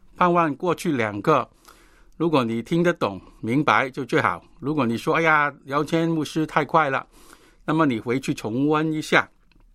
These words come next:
那么第三、第四课呢，我觉得信徒生活里面另外一个很重要的，呃，基础啊，就是对三一神，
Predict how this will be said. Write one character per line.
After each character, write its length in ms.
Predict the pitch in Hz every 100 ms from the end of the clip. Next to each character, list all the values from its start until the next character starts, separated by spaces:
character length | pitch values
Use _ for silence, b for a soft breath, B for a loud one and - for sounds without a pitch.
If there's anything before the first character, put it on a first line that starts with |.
| _ _ - -
那 100 | 220
么 300 | 226 226 226 - _
第 100 | 226
三、 300 | - 208 208
第 80 | 208
四 240 | - 202
课 280 | 165 196 170
呢， 140 | 165 156 b b b b b
我 160 | 156 147
觉 180 | 156 170
得 260 | 190 190
信 240 | 165 214 185
徒 120 | 170
生 240 | - 196
活 100 | 175
里 160 | 175 120
面 340 | 131 175 110 - b b b b b
另 140 | 196 196
外 200 | 185 185
一 40 |
个 120 | 175
很 180 | 143 110
重 220 | 104 175 170
要 280 | 170 151
的， 240 | 139 147 135 120 b b _ _ _ -
呃， 140 | 123
基 220 | - 202 185
础 260 | - 104
啊， 180 | 107 - b b b b b b
就 160 | 196 180
是 160 | 190
对 460 | 160 185 147 123 -
三 280 | - - 190
一 80 | 185
神， 560 | - - 117 143 101